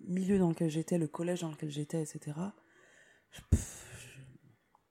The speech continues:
je sentais que ça plafonnait. Je savais pas dire quoi, parce que je connaissais pas autre chose. Je savais pas ce que c'était le reste du monde. Je connaissais que ça, mais je sentais que je me sentais enfermée, en fait. Et, euh,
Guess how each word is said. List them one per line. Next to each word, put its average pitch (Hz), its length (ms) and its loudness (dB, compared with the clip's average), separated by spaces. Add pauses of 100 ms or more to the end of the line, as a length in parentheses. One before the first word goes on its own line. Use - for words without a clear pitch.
(1300)
je - 120 -10
sentais 160 240 -4
que - 80 -4
ça 165 100 0
plafonnait. 151 480 0
Je 147 100 -2
savais 180 200 2
pas 262 140 8
dire 196 220 0
quoi, 202 180 2
parce - 180 -2
que - 80 -4
je - 80 -2
connaissais 151 320 0
pas 202 140 2
autre 170 240 0
chose. 151 320 -8 (280)
Je - 120 -8
savais 147 160 -2
pas - 160 8
ce - 60 -4
que 165 100 -2
c'était 165 340 2
le 151 240 2
reste 147 240 2
du 151 80 0
monde. 165 260 -2 (500)
Je - 80 -18
connaissais 160 340 2
que - 120 -2
ça, 170 240 0
mais 185 100 2
je 143 100 0
sentais 165 300 -4
que - 60 -10
je - 40 -6
me 139 60 -4
sentais 156 260 -6
enfermée, 151 400 -6
en 139 40 -8
fait. - 260 -14 (1600)
Et, 151 260 2
euh, 143 540 0